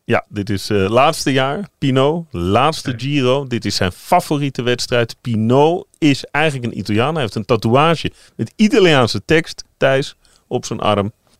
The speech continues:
Speaker 2: Ja.
Speaker 1: Weet je hoe die gaat?
Speaker 2: Ja, eh, solo la vittoria è bella.
Speaker 1: Ja,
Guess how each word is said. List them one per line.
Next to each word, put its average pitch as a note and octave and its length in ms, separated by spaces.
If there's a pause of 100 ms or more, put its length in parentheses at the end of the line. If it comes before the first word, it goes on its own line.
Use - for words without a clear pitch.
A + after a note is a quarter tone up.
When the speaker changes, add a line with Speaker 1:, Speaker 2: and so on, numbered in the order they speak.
Speaker 2:
Ja. A2 200 (340)
Speaker 1:
Weet A2 200
je B2+ 80
hoe B2 120
die B2 100
gaat? - 300 (960)
Speaker 2:
Ja, C3+ 400
eh, G#2 1160
solo G#2+ 1040
la G#2+ 100
vittoria A#2 540
è A2 80
bella. C3+ 360 (160)
Speaker 1:
Ja, F#2+ 200